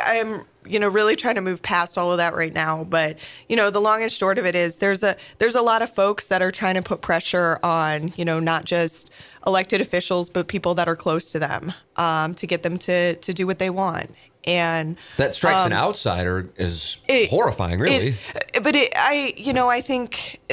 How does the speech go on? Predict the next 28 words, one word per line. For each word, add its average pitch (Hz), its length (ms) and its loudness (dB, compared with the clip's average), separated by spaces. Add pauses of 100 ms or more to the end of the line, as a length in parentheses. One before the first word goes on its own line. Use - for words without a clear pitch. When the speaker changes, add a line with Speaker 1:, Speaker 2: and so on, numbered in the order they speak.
(120)
Speaker 1:
the 196 180 0
longer 214 340 2
that 202 120 0
I'm 185 140 0
at 175 140 -4
the 180 60 -2
board, 220 380 2
I 190 120 0
see 202 300 -2
that, 185 420 2 (200)
you 202 80 -4
know, 180 160 0
this - 480 -6 (760)
horse - 320 -2
trading 202 380 0
happens 185 360 -4
all 170 120 0
the 160 100 -4
time. 185 580 -2
This, 180 320 -4 (1040)
it's - 200 0
one 247 180 2
of 262 80 4
the 226 80 2
things 214 260 0
that 190 120 0
I 180 80 2
hate - 560 -6